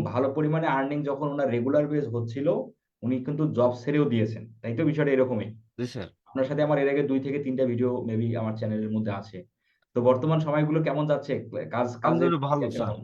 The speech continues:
Speaker 2: ভালো যাইতেছে স্যার।
Speaker 1: কাজ কা-, মা-, আপনার কি কাজ রানিং আছে?
Speaker 2: আ, স্যার বর্তমান পাঁচ টা কাজ রানিং আছে।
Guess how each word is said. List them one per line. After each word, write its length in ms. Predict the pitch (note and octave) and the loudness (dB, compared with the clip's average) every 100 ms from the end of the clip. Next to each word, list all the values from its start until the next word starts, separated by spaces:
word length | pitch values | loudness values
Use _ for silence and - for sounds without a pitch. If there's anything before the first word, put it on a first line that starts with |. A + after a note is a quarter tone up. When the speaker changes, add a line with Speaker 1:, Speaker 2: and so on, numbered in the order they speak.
| - _ _ _ _ - | -16 _ _ _ _ -10
Speaker 2:
ভালো 240 | G#2 B2 | -4 -2
যাইতেছে 360 | B2+ C#3 C#3 B2+ | 0 -2 -4 -6
স্যার। 200 | - F2+ F2+ _ _ _ - | -6 -10 -12 _ _ _ -2
Speaker 1:
কাজ 160 | C3+ B2+ | 0 0
কা-, 200 | - - | -4 -8
মা-, 200 | A#2+ A2+ | -6 -4
আপনার 220 | A2+ C3 C3+ | -2 -2 0
কি 100 | D#3 | 0
কাজ 160 | D3 C3+ | 2 2
রানিং 220 | C3+ D3 | 2 2
আছে? 240 | D3+ D3+ D#3+ - - _ _ _ - | 0 0 -2 -4 -10 _ _ _ -4
Speaker 2:
আ, 60 | C#3 | 0
স্যার 200 | D#3 D3 | 2 2
বর্তমান 340 | D3 D3 E3+ E3 | 2 4 2 6
পাঁচ 200 | C#3+ D3 | 4 4
টা 120 | - | 0
কাজ 160 | E3 D#3+ | 0 2
রানিং 320 | C#3+ B2 A2+ F#2+ | 2 2 0 -4
আছে। 200 | F2+ - | -10 -18